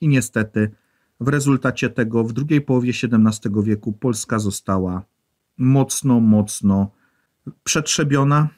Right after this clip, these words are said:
no a późniejszą historię doskonale znamy. Niestety, ale ten sarmacki Katyń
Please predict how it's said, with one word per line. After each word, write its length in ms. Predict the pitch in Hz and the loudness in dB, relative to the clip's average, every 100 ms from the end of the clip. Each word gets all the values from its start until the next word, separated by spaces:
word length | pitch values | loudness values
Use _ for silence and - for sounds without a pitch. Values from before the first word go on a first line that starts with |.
| _ _ _ | _ _ _
no 160 | 160 151 | -4 0
a 140 | 135 | 0
późniejszą 560 | - 139 123 113 - 104 | 0 0 2 2 2 2
historię 540 | 104 101 - 95 95 | 0 -6 -4 -2 -2
doskonale 680 | 95 101 - 92 87 87 87 - | -4 -6 -4 -4 -4 -8 -12 -12
znamy. 420 | - 110 104 - - _ _ _ _ 160 | -8 0 0 0 -12 _ _ _ _ -2
Niestety, 500 | 165 208 202 202 190 - | 0 -2 -2 0 -2 0
ale 320 | 127 123 123 | 0 2 0
ten 220 | - 110 | 2 0
sarmacki 680 | 107 120 123 143 - - 110 | 0 0 2 0 -2 -10 -8
Katyń 500 | - 107 107 135 156 | -4 -4 -2 -2 -2